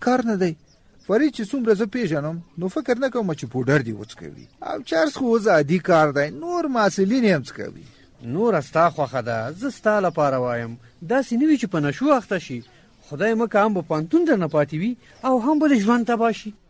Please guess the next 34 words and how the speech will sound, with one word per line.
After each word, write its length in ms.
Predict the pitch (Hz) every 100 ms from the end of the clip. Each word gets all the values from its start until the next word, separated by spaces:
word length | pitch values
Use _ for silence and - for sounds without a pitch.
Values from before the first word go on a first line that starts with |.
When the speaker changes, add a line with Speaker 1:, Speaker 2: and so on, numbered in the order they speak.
| -
Speaker 1:
یار 240 | 277 240
اجمل 380 | 180 151 156 151
جانه، 540 | 156 170 160 156 151
تا 220 | 147 277
ته 120 | 220 214
لکه 260 | 180 175
چې 120 | 170
زه 220 | 175 156 226
ډېر 540 | 135 143 180 190 196
ساده 400 | 165 147 123 147
ښکارم، 440 | 131 - 117 110 123
ها؟ 220 | 262 247 226 _ _ -
غم 260 | 113 139 156
یې 40 |
مه 180 | 135 117
کوه، 420 | 110 110 117 127
زه 180 | 156 165
په 140 | -
هر 260 | 120 104 127
څه 120 | - 190
پوهېږم. 480 | 135 123 135 131 110 90 _ _ _
Speaker 2:
ما 240 | 185 220 233
خو 120 | 185
مخکې 300 | 185 202 -
هم 140 | 196
درته 260 | 170 156 151
وویل 420 | 147 135 123 123
چې 120 | -
د 120 | 233
انډیوال 480 | 208 180 160 170 226
عیب 200 | 196 214
چاته 280 | 196 190 165
نه 140 | 135
معلومیږي. 640 | 202 180 143 131 123 110